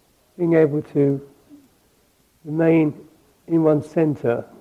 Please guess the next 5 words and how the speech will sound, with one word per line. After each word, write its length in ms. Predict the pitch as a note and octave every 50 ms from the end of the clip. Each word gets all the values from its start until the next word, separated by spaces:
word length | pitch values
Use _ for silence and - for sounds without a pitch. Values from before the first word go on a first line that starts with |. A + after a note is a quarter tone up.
| - _ _ _ _ C#3+
without, 360 | C3 B2+ B2+ B2+ B2+ B2+ - C4+ - - _ _ _ _ _ _ _ _ _ _ _ _ _ _ _ _ _ _ _ _ _ _ _ _ _ _ _ _ _ -
you 80 | C3 A#2
know, 160 | A#2 A#2+ B2+ - _ -
retracting, 800 | C#3+ A#2+ - - - - D#3+ D#3 - - - - A#2+ A2+ A#2+ A#2+ - _ _ _ _ _ _ _ _ _ _ _ _ _ _ _ _ _ _ _ _ _ _ _ _ _ _ _ _ _ _ _ _ _ _ _ _ _ _ _ _ _ _ _ _ C#3
uh, 100 | B2